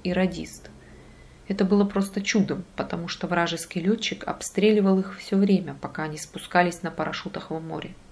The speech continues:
Никогда не сможет Ричардсон вытравить из памяти эти отвратительные минуты смертельного ужаса.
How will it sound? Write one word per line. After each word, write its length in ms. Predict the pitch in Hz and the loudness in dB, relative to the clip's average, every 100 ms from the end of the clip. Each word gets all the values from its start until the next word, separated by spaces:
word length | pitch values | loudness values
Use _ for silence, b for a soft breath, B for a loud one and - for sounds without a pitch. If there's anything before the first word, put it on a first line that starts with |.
| - b b b b b b b b b b - | -20 b b b b b b b b b b -6
Никогда 520 | 202 208 202 190 180 | -4 -2 -2 0 0
не 100 | 170 | -2
сможет 440 | 160 175 165 165 185 | -6 -6 -4 -4 -4
Ричардсон 520 | 165 - 156 - 160 | -6 -6 -6 -8 -6
вытравить 500 | 160 175 - 156 156 | -6 -4 -4 -6 -6
из 120 | - | -12
памяти 460 | - 185 196 196 190 | 2 6 8 6 2
эти 260 | 185 - | -6 -6
отвратительные 880 | - - 175 165 - 196 208 190 190 | -6 -2 -2 -2 -4 0 4 4 4
минуты 360 | 175 156 156 - | 2 -4 -10 -14
смертельного 720 | - 160 - 170 160 160 165 | -12 -12 -8 -6 -6 -8 -8
ужаса. 460 | - 156 190 - | -8 -8 -10 -14